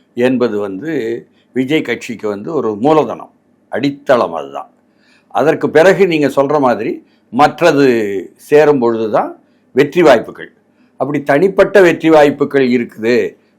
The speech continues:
முதலமைச்சர் ஆயிருவாரு, நூத்தி பதினேழு தொகுதியை தாண்டி வந்துருவாரு என்றெல்லாம் இன்னமும் எனக்கு மதிப்பீடு செய்ய தெரியல.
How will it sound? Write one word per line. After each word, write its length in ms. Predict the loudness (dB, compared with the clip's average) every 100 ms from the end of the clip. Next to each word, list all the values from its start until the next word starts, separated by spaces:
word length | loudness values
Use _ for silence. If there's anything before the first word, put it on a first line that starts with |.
| -2
முதலமைச்சர் 500 | 2 2 0 0 4
ஆயிருவாரு, 800 | 4 2 0 -2 -2 -2 -2 -4 _ _ _ -6
நூத்தி 300 | -4 0 2
பதினேழு 540 | 4 2 2 0 -2
தொகுதியை 500 | -2 -2 0 0 0
தாண்டி 380 | 0 0 0 -2
வந்துருவாரு 640 | -2 -2 -2 -2 -2 -4 -6 -12 _ -2
என்றெல்லாம் 600 | 0 2 2 2 2 2
இன்னமும் 320 | 2 2 2
எனக்கு 300 | 0 0 -2
மதிப்பீடு 380 | -2 -2 -6 -8
செய்ய 260 | -4 -6 -6
தெரியல. 280 | -10 -10